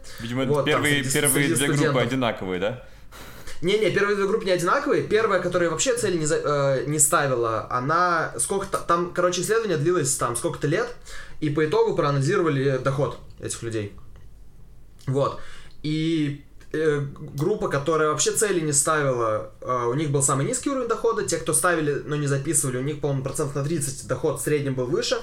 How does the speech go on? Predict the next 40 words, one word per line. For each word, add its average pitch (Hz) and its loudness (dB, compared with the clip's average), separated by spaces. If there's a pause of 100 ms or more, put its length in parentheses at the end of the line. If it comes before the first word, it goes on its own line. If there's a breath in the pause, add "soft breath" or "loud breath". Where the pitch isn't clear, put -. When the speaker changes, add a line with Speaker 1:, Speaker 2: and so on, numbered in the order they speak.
(340 loud breath)
Speaker 2:
А - -10
те, 170 0
которые 151 2
ставили 185 2
и 147 -4
записывали, 165 0
у 131 0
них 160 -2
доход 156 -2
в - -4
среднем 160 0
был 135 -2
там 123 -2
больше, 151 0
чем 123 -2
пятьдесят 139 -4
процентов 117 -4
выше, 107 -6 (720 loud breath)
э, 101 -2
чем 127 -2
у - 0
других 117 -4
групп. 202 0 (160)
Вот. 139 0 (200 loud breath)
Конечно, 185 2
может 165 2
быть 139 -2
такое, 156 2
что, 139 0
как 117 -2
бы, 110 0 (1080 loud breath)
не, 160 4 (220)
у 147 -2
них 170 4
доход 151 4
выше 165 0
не 143 2
потому, 151 0
что 175 2
они, 135 2